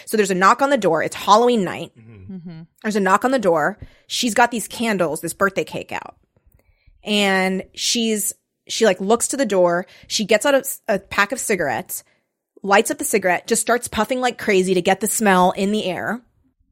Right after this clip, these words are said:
Speaker 1: puts out the cigarette, opens the door. Martin Sheen, like, slithers in,
Speaker 3: Mm.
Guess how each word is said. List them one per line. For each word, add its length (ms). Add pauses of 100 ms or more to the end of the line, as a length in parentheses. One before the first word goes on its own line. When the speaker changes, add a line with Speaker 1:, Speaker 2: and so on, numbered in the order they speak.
Speaker 1:
puts 180
out 80
the 80
cigarette, 340
opens 380
the 80
door. 480 (340)
Martin 280
Sheen, 340
like, 140
slithers 640
in, 400
Speaker 3:
Mm. 360